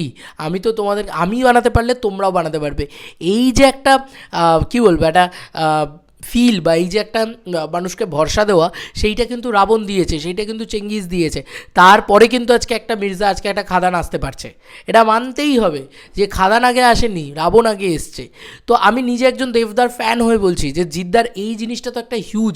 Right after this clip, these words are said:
না, যে জিদ্দা কমার্শিয়াল ছবি কন্টিনিউয়াসলি করে গেছে, মানে সে চলুক না চলুক যাই হোক, কিন্তু সেই মানুষটা তো সেইটার জন্যই করে গিয়েছে। কিন্তু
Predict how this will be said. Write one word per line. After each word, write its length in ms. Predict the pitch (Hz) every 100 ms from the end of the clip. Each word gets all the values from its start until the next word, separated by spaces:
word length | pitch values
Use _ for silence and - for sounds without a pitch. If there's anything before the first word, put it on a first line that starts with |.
| 160 202
না, 80 | 170 - - -
যে 80 | 202 175
জিদ্দা 240 | 190 180 233
কমার্শিয়াল 500 | 196 196 214 240 226
ছবি 160 | 233 233 233
কন্টিনিউয়াসলি 580 | 196 196 226 233 220 233 -
করে 160 | 214 220
গেছে, 260 | 175 - 113 - - - -
মানে 160 | 185 220
সে 160 | 240 247 247 - -
চলুক 460 | 226 233 254 254 208 190
না 80 | 196 202
চলুক 240 | 247 226 160 135
যাই 200 | 202 233
হোক, 100 | 185 -
কিন্তু 180 | 214 214
সেই 300 | - 214 254 262 - - -
মানুষটা 400 | 190 208 226 262 254
তো 40 |
সেইটার 340 | 247 220 240 214
জন্যই 220 | 240 254 247
করে 140 | 247 240
গিয়েছে। 240 | 220 170 147
কিন্তু 160 | 196